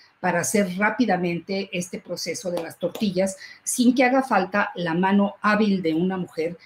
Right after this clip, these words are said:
que sea capaz de darle la forma, la forma correcta. Este tipo de pan no es solamente mexicano. Curiosamente, como ustedes saben, hay muchas cosas semejantes en nuestras costumbres con la India,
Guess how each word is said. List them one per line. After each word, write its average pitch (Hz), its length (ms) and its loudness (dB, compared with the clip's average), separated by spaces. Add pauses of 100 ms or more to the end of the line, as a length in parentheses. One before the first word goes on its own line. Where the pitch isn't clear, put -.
(160)
que 175 120 -4
sea 180 280 -2
capaz 165 580 -6 (100)
de 165 160 -6
darle 160 340 -2
la 156 120 -4
forma, 160 600 -4 (300)
la 165 160 -2
forma 170 920 2
correcta. 240 540 0 (340)
Este 359 400 -2
tipo 285 340 0
de 185 120 0
pan 208 580 0 (100)
no 220 260 6
es 285 100 4
solamente 240 520 0
mexicano. 208 760 -4 (360)
Curiosamente, 247 800 2
como 160 180 -10
ustedes 196 340 -8
saben, 180 400 -2 (160)
hay 196 160 -2
muchas 254 320 0
cosas 240 360 -4
semejantes 196 720 -6
en 170 160 -2
nuestras 220 360 -4
costumbres 185 640 -6 (360)
con 247 340 6
la 190 100 2
India, 247 520 4